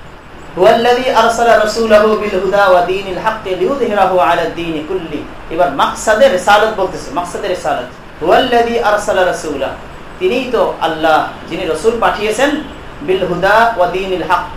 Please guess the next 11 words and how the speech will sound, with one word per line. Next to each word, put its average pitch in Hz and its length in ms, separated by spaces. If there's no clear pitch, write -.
হিদায়াত 175 420
এবং 165 160
দ্বীনে 190 340
হক 185 120
দিয়ে। 220 280
মাকসাদ 185 380
হলো 254 300
লিইয়ুযহিরাহু 170 840
আলা 156 300
দীনি 180 420
কুল্লি, 247 460